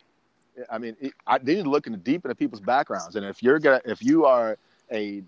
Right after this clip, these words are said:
known white supremacist, then your background of anything, whether it be pictures or friends or way,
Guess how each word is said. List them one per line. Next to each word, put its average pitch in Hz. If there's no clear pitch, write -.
known 117
white 117
supremacist, 117
then 110
your 117
background 101
of 120
anything, 135
whether 104
it 92
be 95
pictures 95
or 78
friends 123
or 82
way, 123